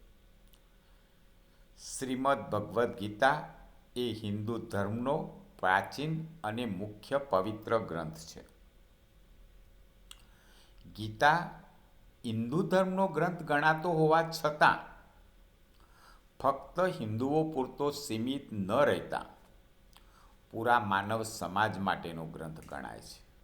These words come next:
એટલે કોઈ ધાર્મિક ગ્રંથ તરીકે ન લેતા એને જીવનના ઉત્થાન માટેનો ગ્રંથ ગણવો જોઈએ.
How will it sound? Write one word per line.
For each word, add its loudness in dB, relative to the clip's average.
એટલે -4
કોઈ -2
ધાર્મિક -2
ગ્રંથ 0
તરીકે 2
ન 4
લેતા 4
એને 0
જીવનના 4
ઉત્થાન -2
માટેનો 2
ગ્રંથ -2
ગણવો -4
જોઈએ. -14